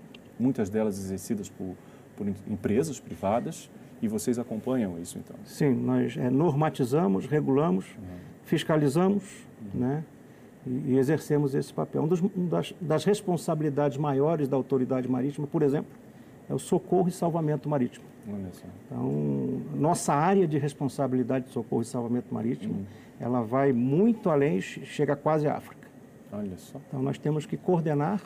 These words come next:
Speaker 2: por, por força de acordos internacionais que nós assinamos, a, a, a salvaguarda da vida, né, nessas, nessas regiões afastadas.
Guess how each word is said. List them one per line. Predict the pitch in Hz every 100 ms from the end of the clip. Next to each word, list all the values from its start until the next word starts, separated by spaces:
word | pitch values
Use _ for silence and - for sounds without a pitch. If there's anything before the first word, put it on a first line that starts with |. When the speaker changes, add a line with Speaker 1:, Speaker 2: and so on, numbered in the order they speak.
| - -
Speaker 2:
por, | - 131 117 -
por | 123 -
força | 185 190 180
de | 139
acordos | 151 147 135
internacionais | 131 123 120 - 120 131
que | -
nós | 120 117
assinamos, | 127 - - - - - - - - - -
a, | 123 120 117 120 - - - - - - -
a, | -
a |
salvaguarda | - 170 156 127 139 170 165 147
da | 139
vida, | 113 170 170 135
né, | 127 147 165 -
nessas, | 139 131 - 143 131 - 127
nessas | 123 -
regiões | 127 135 131 135
afastadas. | 139 143 - 110 -